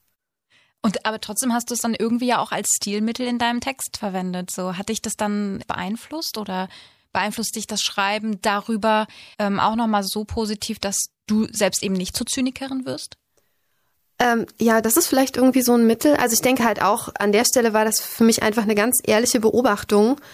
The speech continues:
Speaker 2: wo ich so dachte, okay, gut, das ist jetzt offenbar ein, ein Teil dieses Diskurses, wie er jetzt gerade irgendwie sich entwickelt und das ist schon wert, das zu verarbeiten.
Speaker 1: Hm.
Speaker 2: Ja.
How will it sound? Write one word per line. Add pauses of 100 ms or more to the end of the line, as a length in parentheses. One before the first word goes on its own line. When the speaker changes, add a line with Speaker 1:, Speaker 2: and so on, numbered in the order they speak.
(340)
Speaker 2:
wo
ich
so
dachte,
okay,
gut,
das
ist
jetzt
offenbar
ein,
ein
Teil
dieses
Diskurses,
wie
er
jetzt
gerade
irgendwie
sich
entwickelt
und
das
ist
schon (280)
wert,
das (180)
zu
verarbeiten. (480)
Speaker 1:
Hm. (320)
Speaker 2:
Ja.